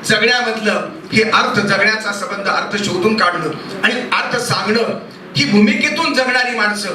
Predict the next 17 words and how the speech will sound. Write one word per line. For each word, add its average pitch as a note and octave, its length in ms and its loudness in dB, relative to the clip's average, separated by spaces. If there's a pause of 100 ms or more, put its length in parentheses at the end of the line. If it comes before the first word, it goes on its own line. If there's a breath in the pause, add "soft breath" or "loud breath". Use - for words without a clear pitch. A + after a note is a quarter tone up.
(400 loud breath)
आणि A#3 120 2
सदाशिव A#3+ 460 2
पेठेत A3+ 280 2 (120)
असा A3+ 220 4
माणूस G#3 300 4
जन्माला G3 360 4
येतो, F#3+ 380 -2 (160)
हे G#3 80 4
फरक G3 400 2
खरंच G3 240 2
कमाल E3+ 220 2
आहे. D#3+ 100 -2 (360 loud breath)
आज B3 240 0
भारताला G#3 640 0
एकात्मतेची G3 800 0
गरज E3+ 340 4
आहे. C#3 220 0